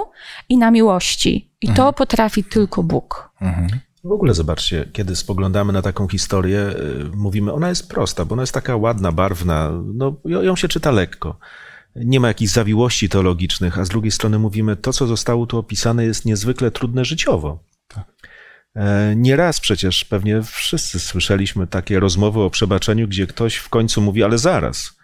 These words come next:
Speaker 3: To, to, że przebaczam, też jeszcze jak sobie ktoś pomyśli, że ja nie widzę problemu, że ja się godzę na to, co on
Speaker 2: Mhm.
Speaker 3: zrobił,
Speaker 2: Mhm.
Speaker 3: on się nie poczuwa do tego, ja mu przebaczam, to, to jak to?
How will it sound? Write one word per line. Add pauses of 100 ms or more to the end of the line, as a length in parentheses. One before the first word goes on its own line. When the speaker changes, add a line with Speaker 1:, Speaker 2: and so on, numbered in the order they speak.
(1200)
Speaker 3:
To, (640)
to,
że
przebaczam,
też
jeszcze
jak
sobie
ktoś
pomyśli, (480)
że
ja
nie
widzę
problemu,
że
ja
się
godzę
na
to,
co
on
Speaker 2:
Mhm.
Speaker 3:
zrobił,
Speaker 2:
Mhm.
Speaker 3:
on
się
nie
poczuwa
do
tego,
ja
mu
przebaczam,
to, (760)
to
jak
to?